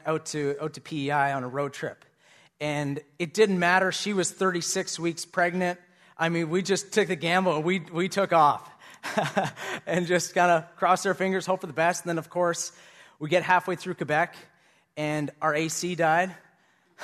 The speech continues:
<laughs> So we roll down the windows and you got the pig farms. Oh, it's beautiful, right? And we, we did, because sometimes you just need that time away. You need a little time to reset,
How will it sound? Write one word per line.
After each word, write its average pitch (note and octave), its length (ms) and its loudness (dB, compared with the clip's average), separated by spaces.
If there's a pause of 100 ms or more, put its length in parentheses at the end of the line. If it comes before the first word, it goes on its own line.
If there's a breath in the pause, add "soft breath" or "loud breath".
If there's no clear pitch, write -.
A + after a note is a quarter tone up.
<laughs> A3 720 2
So A3 240 4
we F#3+ 60 4
roll G3 180 8
down G3 220 6
the F#3 60 2
windows F#3 360 4
and F3 80 -4
you F3 60 -2
got F3 140 -2
the - 40 -10
pig F3+ 340 -8
farms. F3 760 2
Oh, E3 360 4 (200 loud breath)
it's - 140 -20
beautiful, D#3 520 -4
right? C#3+ 240 -2 (1800 soft breath)
And D3+ 160 -2
we, F3 100 -2
we F3 200 -4
did, F3+ 400 0
because - 240 -4
sometimes A#3 380 4
you A3 80 -6
just G#3+ 200 -2
need F#3 240 0
that F3+ 140 4
time E3 240 0
away. C#3+ 240 -2 (320)
You D3+ 100 -4
need G3+ 200 0
a G#3+ 40 2
little G3+ 200 4
time G3 300 0
to E3 60 -2
reset, D#3 480 -4